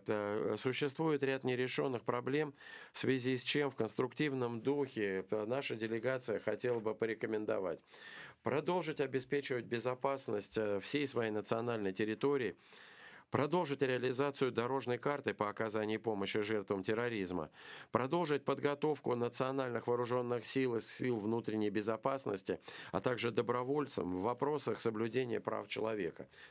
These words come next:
Спасибо большое, господин зампредседателя. Спасибо.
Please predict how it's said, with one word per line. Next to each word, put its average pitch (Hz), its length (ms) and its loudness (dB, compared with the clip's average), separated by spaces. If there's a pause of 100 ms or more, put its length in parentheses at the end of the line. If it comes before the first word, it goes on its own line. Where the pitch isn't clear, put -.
Спасибо 135 340 0
большое, 117 340 0
господин 95 460 -4
зампредседателя. 85 840 -6 (680)
Спасибо. 135 720 0